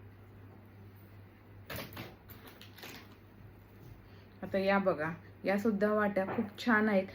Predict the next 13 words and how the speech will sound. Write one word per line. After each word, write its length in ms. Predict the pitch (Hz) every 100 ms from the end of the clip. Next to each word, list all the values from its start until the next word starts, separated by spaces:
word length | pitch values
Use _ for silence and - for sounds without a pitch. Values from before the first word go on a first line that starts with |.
| - -
काहीतरी 380 | 220 233 254 254
वेगळ्या 420 | 240 220 214 220
अशा 240 | 220 226
वाट्या 300 | 214 202 190 190
आहेत 140 | 180 160
बघा 200 | 175 165
याच्यामध्ये. 840 | 165 165 175 170 165 180 - - - - - - -
हे 80 | 196
बघू 240 | 196 208
शकता, 280 | 226 196 -
ही 140 | 196
डिझाईन 400 | 185 208 208 214
सुद्धा 320 | 226 208 175